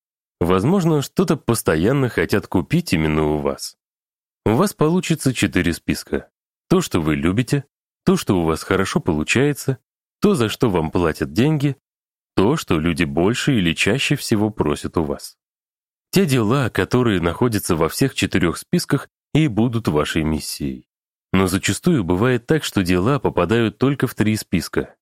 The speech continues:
Такие дела будут являться кандидатами на то, чтобы стать вашей миссией. Помните,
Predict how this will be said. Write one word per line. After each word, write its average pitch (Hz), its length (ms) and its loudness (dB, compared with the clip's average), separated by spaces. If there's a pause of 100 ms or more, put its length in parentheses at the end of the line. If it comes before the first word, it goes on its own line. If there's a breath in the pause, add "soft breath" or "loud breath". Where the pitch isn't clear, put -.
(580)
Такие 175 380 2
дела 165 280 2
будут 147 360 -2
являться 95 440 0
кандидатами 87 720 0
на 71 200 0
то, 135 260 0 (240)
чтобы 139 320 0
стать - 340 -2
вашей 78 340 -2
миссией. 71 600 -6 (800)
Помните, 85 540 0